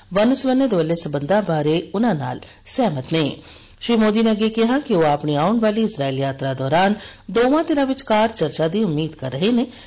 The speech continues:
ਇੱਕ ਸੋਸ਼ਲ ਮੀਡੀਆ ਪੋਸਟ ਵਿੱਚ ਇਜ਼ਰਾਈਲ ਦੇ ਪ੍ਰਧਾਨ ਮੰਤਰੀ ਨੇ ਕਿਹਾ ਹੈ ਕਿ ਇਜ਼ਰਾਈਲ ਅਤੇ ਭਾਰਤ ਵਿਚਕਾਰ ਰਿਸ਼ਤੇ ਦੋ ਵਿਸ਼ਵ ਨੇਤਾਵਾਂ ਵਿਚਕਾਰ ਇੱਕ ਸ਼ਕਤੀਸ਼ਾਲੀ ਗਠਜੋੜ ਏ। ਉਨ੍ਹਾਂ ਅੱਗੇ ਕਿਹਾ ਕਿ ਦੋਵੇਂ ਦੇਸ਼ ਕਾਢਾਂ, ਸੁਰੱਖਿਆ ਤੇ ਇੱਕ ਸਾਂਝੇ ਰਣਨੀਤਿਕ ਦ੍ਰਿਸ਼ਟੀਕੋਣ ਵਿੱਚ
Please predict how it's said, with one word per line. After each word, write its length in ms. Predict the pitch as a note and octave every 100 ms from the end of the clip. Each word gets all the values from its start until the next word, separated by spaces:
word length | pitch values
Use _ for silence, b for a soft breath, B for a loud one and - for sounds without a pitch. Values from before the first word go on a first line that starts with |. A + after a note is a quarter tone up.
| B
ਇੱਕ 120 | A#3 A#3+
ਸੋਸ਼ਲ 280 | C4+ C4
ਮੀਡੀਆ 220 | D#4 D4+ D4
ਪੋਸਟ 340 | D4 A#3 B3
ਵਿੱਚ 140 | D4
ਇਜ਼ਰਾਈਲ 400 | A3 E3 E3 E3
ਦੇ 80 | E3+
ਪ੍ਰਧਾਨ 360 | F3+ D#3+ E3+ C#3+
ਮੰਤਰੀ 300 | C#3 - C3+
ਨੇ 80 | C3+
ਕਿਹਾ 260 | C3+ F#3+
ਹੈ 100 | G3+ G3 B B -
ਕਿ 100 | A#3+
ਇਜ਼ਰਾਈਲ 460 | G#3 G#3 G#3+ B3+ B3+ G3+
ਅਤੇ 200 | G3+ G3+
ਭਾਰਤ 440 | G3+ G#3 E3+ C3+
ਵਿਚਕਾਰ 480 | D3 - - C3+ C3+
ਰਿਸ਼ਤੇ 460 | D#3 F#3+ - G3 - B B F#3+
ਦੋ 180 | A3+ B3+
ਵਿਸ਼ਵ 220 | B3+ C4+
ਨੇਤਾਵਾਂ 400 | B3+ A#3+ A3+ A#3
ਵਿਚਕਾਰ 420 | A3+ A3 F3+ F3
ਇੱਕ 200 | E3 E3
ਸ਼ਕਤੀਸ਼ਾਲੀ 600 | D#3+ G#3 - - C3+ C3+
ਗਠਜੋੜ 420 | D#3+ E3 E3+ C3
ਏ। 140 | C#3+ - B B B B
ਉਨ੍ਹਾਂ 180 | F#3+ G3+
ਅੱਗੇ 180 | F3+ F#3
ਕਿਹਾ 280 | F#3 G3 G#3
ਕਿ 140 | G3+
ਦੋਵੇਂ 340 | D#3+ F3+ G#3
ਦੇਸ਼ 340 | F3 D#3 D#3+ E3+ F3 B B -
ਕਾਢਾਂ, 400 | G3 F#3 G#3 G#3+
ਸੁਰੱਖਿਆ 440 | G#3 D#3+ D#3+ F#3+
ਤੇ 140 | F#3 F3
ਇੱਕ 100 | E3+
ਸਾਂਝੇ 400 | G3 F#3+ G3+ G3
ਰਣਨੀਤਿਕ 500 | D#3 D3+ D#3 F3+ D3
ਦ੍ਰਿਸ਼ਟੀਕੋਣ 640 | C#3+ - C3+ C#3 E3 G3
ਵਿੱਚ 220 | F3+ F#3